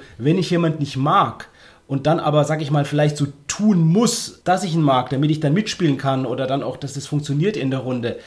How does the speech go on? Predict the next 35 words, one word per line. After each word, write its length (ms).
also 360
würde 240
mich 180
auch 100
zu 140
sehr 160
anstrengen. 500
Dann 120
verzichte 340
ich 60
halt 120
auch 80
lieber 220
aufs 160
gute 160
Rollenspiel, 500
auf 200
das 220
und 100
mach's 240
nicht. 280
Also 220
bevor 300
ich 60
mich 100
dann 160
zu 120
viel 140
verbiegen 420
muss 220
irgendwo, 560
das 180
kostet 280
halt 60
einfach 280